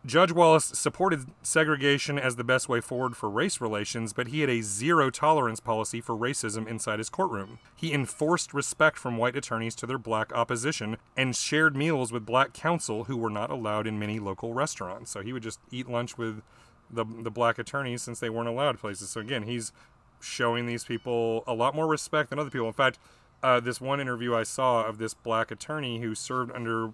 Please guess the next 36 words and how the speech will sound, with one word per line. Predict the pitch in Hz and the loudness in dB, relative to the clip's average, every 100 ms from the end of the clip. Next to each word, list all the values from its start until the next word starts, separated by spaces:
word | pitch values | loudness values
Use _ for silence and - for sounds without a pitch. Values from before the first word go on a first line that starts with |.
| - | -12
Judge | 117 127 113 | -2 2 2
Wallace's | 117 120 117 117 | 2 2 2 -2
courtroom | - 180 175 135 | -2 0 2 2
even | 139 135 | 2 -2
said | 123 175 151 120 - - | 0 2 4 2 -6 -4
this | 156 170 | -2 0
was | 170 | 0
the | 139 | 0
first | - 147 143 | 0 0 0
attorney | 139 156 139 | -2 -4 -4
who | 110 127 | -6 -10
forced | - - 160 160 135 - - - _ - _ - | -12 -8 0 2 2 0 -10 -20 _ -20 _ -10
the, | 123 127 123 117 127 | -4 0 0 -4 -6
the | 120 | -4
white | 117 110 135 131 - - | -2 2 4 2 -4 -8
op-, | 117 - | -8 -4
opposing | 139 127 151 143 127 | -2 0 2 0 -2
attorneys | 120 165 147 120 | -4 -2 -2 -4
to | - | -8
call | - 127 123 | -2 0 0
them | 123 | 0
by | 113 113 | 0 0
name. | 113 120 107 92 - - - - - | 0 -2 -2 -6 -14 -20 -20 -20 -6
And | 120 | -4
if | |
they | - 120 | 0 0
didn't, | 113 127 117 | 0 -2 -4
if | 104 | -6
they | 117 | -2
tried | 131 | 0
to | 113 | 0
call | 127 110 | 0 0
him | 104 | 0
boy | 117 120 107 | 2 4 4
or | 113 | 0
something, | 110 113 104 107 107 | -4 -6 -6 -6 -6